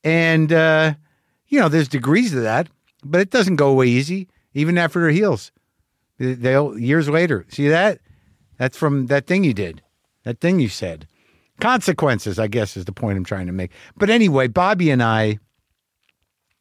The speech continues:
we go back as far as we go back, however far that is, when I got to L A. But, you know, he's, like, the funny, funny as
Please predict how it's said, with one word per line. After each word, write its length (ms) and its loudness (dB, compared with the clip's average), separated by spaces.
we 140 2
go 120 2
back 280 0
as 100 -4
far 200 2
as 120 -2
we 100 2
go 160 0
back, 320 -8
however 320 0
far 220 -2
that 220 -2
is, 180 -12
when 140 -6
I 60 -4
got 180 -2
to 80 -8
L 200 -8
A. 220 -14
But, 80 0
you 80 4
know, 80 2
he's, 240 2
like, 240 -2
the 80 -16
funny, 640 -4
funny 680 -4
as 280 -12